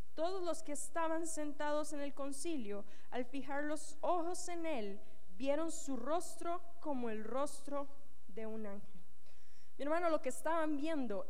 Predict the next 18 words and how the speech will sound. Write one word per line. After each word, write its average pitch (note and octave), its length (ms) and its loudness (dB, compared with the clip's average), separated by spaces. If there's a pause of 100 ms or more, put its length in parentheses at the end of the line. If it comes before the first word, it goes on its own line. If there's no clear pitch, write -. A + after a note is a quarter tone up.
era B3+ 180 -2
la B3 120 0
gloria C#4 720 0 (220)
de B3 180 0
Dios A#3+ 560 0 (560)
a - 160 0
través B3+ 440 2
de C4 60 0
Esteban. B3+ 520 -2 (840)
Cuando D4+ 260 2
Moisés D#4 580 0
baja F4 300 4
del D#4+ 180 2
monte, D#4 720 0
después C#4 340 0
de F4 100 2
haber E4 220 4
recibido E4 600 0